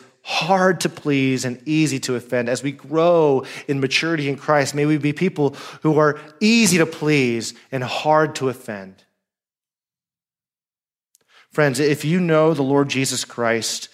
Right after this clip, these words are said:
you have been forgiven, and forgiven people forgive people. If you have received grace,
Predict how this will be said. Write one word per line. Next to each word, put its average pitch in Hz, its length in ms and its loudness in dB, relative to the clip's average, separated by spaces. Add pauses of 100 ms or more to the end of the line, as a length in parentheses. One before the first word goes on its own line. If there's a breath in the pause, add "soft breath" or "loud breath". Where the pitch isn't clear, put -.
(200 loud breath)
you 151 180 0
have 139 140 2
been 131 180 0
forgiven, 117 520 -2
and 117 140 -8
forgiven 139 460 0
people 120 520 -2 (160 loud breath)
forgive 135 540 -2
people. 117 440 -10 (300 loud breath)
If 143 120 -2
you 180 140 2
have 160 120 0
received 185 500 0
grace, 143 480 0